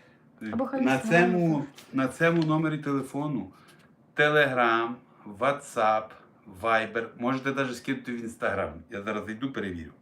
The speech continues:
Speaker 2: Пишуть, п'ятдесят перший номер вже скинув.
Speaker 1: П'ятдесят перший вже, значить, все,
Speaker 2: Це,
Speaker 1: точно.
Speaker 2: напевно, е, був Віктор.
Speaker 1: Не знаю, то казали, що мама. Так, Новікова то сорок один,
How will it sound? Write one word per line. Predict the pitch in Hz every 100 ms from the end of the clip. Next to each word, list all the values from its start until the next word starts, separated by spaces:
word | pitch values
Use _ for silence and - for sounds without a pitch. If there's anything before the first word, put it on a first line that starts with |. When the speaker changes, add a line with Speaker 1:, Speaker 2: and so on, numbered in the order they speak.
| _ _ -
Speaker 2:
Пишуть, | 269 277
п'ятдесят | - 254 277 277
перший | 277 - 247
номер | 254 262
вже | 226 226
скинув. | 226 - 214 196 196 _ - -
Speaker 1:
П'ятдесят | 95 92 - 143 143
перший | 143 - 117
вже, | 113
значить, | 110 113 - -
все, | - -
Speaker 2:
Це, | 254
Speaker 1:
точно. | 254
Speaker 2:
напевно, | 262 262 254 247 233 -
е, |
був | 220 226 226 202
Віктор. | 208 - 240 _ _ _ _ - _ _ -
Speaker 1:
Не | 107 95
знаю, | 98 95 87 82
то | 98
казали, | 90 92 98 92
що | -
мама. | 101 113 90 82 _ _ _ _ _ _ _ _ _ _ _ _ _ _ _ _ _ _ _ _ _ _ -
Так, | 107 87 107
Новікова | 127 139 131 123 113 107
то | - 113
сорок | - 117 113 -
один, | 107 95 95 95 135